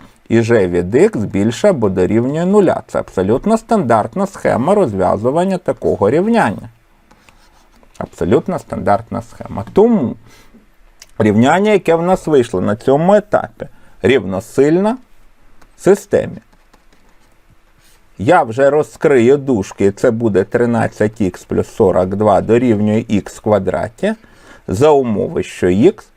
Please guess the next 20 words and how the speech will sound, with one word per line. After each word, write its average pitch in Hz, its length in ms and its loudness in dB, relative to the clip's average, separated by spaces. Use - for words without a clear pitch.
більше 101 560 -2
або 95 360 -8
дорівнює 95 480 -2
нуля. 104 280 0
Тобто 151 400 0
ті 202 460 0
ікси, 165 560 0
які 104 400 0
ми 139 160 0
будемо 165 640 0
знаходити, 151 1300 0
ми 165 260 2
будемо 113 580 0
перевіряти, 113 1040 0
що - 420 0
х 208 200 0
більше 139 400 -2
або 143 180 -2
дорівнює 120 500 -2
нуля. - 240 -10